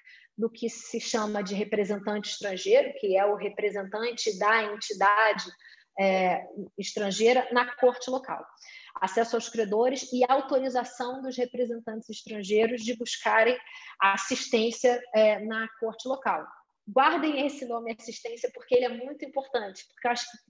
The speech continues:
todo mundo tá se perguntando é, e a homologação da decisão estrangeira? E eu acho que a, o, a assistência é o termo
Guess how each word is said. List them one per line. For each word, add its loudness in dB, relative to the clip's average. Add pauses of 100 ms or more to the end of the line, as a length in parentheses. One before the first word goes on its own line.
todo 0
mundo -6
tá 0
se -14
perguntando 0
é, 2
e 4
a 2
homologação 0
da 0
decisão -4
estrangeira? 2 (540)
E 6
eu 2
acho 0
que 0
a, -8 (200)
o, -8 (240)
a 6
assistência -4
é 0
o -4
termo -2